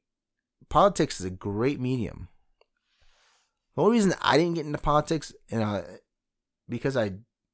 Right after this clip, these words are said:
and I value some of my privacy. I understand as a podcaster,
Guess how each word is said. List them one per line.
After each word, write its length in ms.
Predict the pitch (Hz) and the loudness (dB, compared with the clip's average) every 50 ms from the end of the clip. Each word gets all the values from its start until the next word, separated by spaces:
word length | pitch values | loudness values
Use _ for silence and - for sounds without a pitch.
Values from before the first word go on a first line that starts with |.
| _ - | _ -10
and 120 | 113 107 | -8 -8
I 160 | 107 - - 104 | -6 -6 -6 -4
value 360 | 104 123 131 135 131 120 110 | 0 4 4 6 6 4 2
some 420 | - - - - 131 131 139 135 | -2 -4 -4 -2 0 0 2 2
of 80 | 123 110 | 0 0
my 120 | 98 - | -2 -4
privacy. 640 | - - - 80 60 50 - - - - - - - _ _ - _ _ _ _ _ _ _ _ _ _ _ _ _ _ _ _ _ _ _ _ _ _ _ _ _ _ _ - | -8 -8 -10 -10 -10 -10 -12 -14 -16 -16 -16 -16 -16 _ _ -20 _ _ _ _ _ _ _ _ _ _ _ _ _ _ _ _ _ _ _ _ _ _ _ _ _ _ _ -4
I 60 | 123 | -2
understand 380 | 147 160 151 - 165 151 139 127 | -2 -2 0 2 2 4 4 4
as 80 | 107 | 2
a 60 | 104 | 0
podcaster, 840 | - - - 175 185 175 143 120 90 87 - - 92 90 87 90 | -2 0 0 2 2 2 0 -2 -2 -2 -4 -4 -4 -4 -4 -6